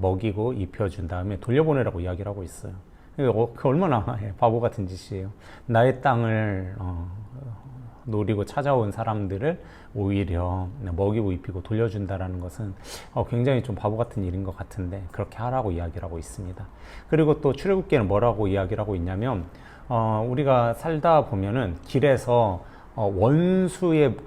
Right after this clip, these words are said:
이 물건들을 만난다는 거예요. 원수의 양이나 원수의 소나 원수의 나귀를 만나게 되는데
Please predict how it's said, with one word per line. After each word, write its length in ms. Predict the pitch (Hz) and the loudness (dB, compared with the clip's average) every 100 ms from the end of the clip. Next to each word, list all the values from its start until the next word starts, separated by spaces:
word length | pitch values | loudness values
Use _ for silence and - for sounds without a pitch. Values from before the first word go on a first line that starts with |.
| 143 | -6
이 140 | 117 | -2
물건들을 520 | 95 120 160 175 131 95 | 2 6 6 6 6 4
만난다는 520 | 92 98 95 92 85 | 4 2 0 0 -2
거예요. 340 | 85 87 87 - 110 90 | -4 -4 -8 -10 -10 -8
원수의 1040 | 98 90 101 113 113 - 107 139 170 117 | -6 -2 0 0 -2 -2 0 0 -2 -4
양이나 520 | 92 90 92 95 101 | -2 0 0 0 -2
원수의 500 | 87 95 101 95 104 | -2 -2 -2 -2 -4
소나 340 | 90 135 120 143 | -4 -4 -2 -2
원수의 440 | 95 101 - 107 | -2 -4 -2 -2
나귀를 420 | 85 87 85 117 | 0 0 2 2
만나게 360 | 90 85 92 98 | 0 -2 -4 -4
되는데 480 | 87 87 101 123 | -6 -8 -4 -4